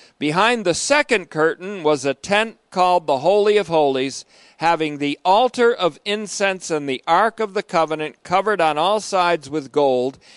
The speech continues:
in which there was a golden jar that contained the manna, the rod of Aaron that sprouted,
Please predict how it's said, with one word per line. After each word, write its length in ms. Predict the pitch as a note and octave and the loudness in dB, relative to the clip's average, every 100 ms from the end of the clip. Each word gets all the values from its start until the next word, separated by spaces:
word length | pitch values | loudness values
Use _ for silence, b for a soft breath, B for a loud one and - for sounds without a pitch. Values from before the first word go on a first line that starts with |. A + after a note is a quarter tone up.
| B - | B -10
in 180 | D#3 | -6
which 240 | F3 F#3 - | -4 -4 -2
there 180 | F3 D#3 | 0 0
was 200 | C#3+ C#3 | 0 -2
a 80 | |
golden 560 | B2 D#3 G#3+ G#3 G#3 G3 | -2 2 2 2 0 -2
jar 400 | C#3 E3 D#3+ E3 | 0 2 2 2
that 180 | D#3 - | -2 -4
contained 600 | C#3+ C3+ D#3+ D3+ D3 B2+ | -8 -6 -4 -4 -6 -6
the 100 | C3 | -6
manna, 640 | B2 D3 D3+ B2+ G#2 D3+ - _ _ b b b - | -2 -2 0 0 -2 -6 -10 _ _ b b b -6
the 140 | C3+ | -4
rod 400 | C3 D#3 G3+ A#3 | 2 4 4 4
of 160 | A3+ F#3 | 2 -2
Aaron 460 | G3+ G3+ D#3+ C#3 C3 | 0 2 2 -2 -6
that 160 | - | -10
sprouted, 640 | - - F#3 E3+ B2+ A2 | -12 -2 2 2 2 -4